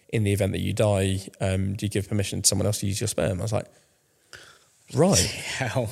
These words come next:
Speaker 2: man.
Speaker 1: Yeah. So you're kind of there, like, so all of a sudden having to deal with the fact that,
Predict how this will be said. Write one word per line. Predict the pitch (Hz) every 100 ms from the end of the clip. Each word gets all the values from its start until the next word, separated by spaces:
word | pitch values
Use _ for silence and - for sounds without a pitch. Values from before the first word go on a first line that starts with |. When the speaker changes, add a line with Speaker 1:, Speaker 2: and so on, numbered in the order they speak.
| 113
Speaker 2:
man. | 98 104 110 104 -
Speaker 1:
Yeah. | 160 135 120 113 - -
So | - 139
you're | 135 127
kind | 185
of | 170
there, | 143 143
like, | 120 - - -
so | 165
all | 160
of | 143
a |
sudden | 127 127 113 - - -
having | 147 160
to | -
deal | 147
with | 127 113 107
the | 104
fact | 131 110
that, | 113 101 -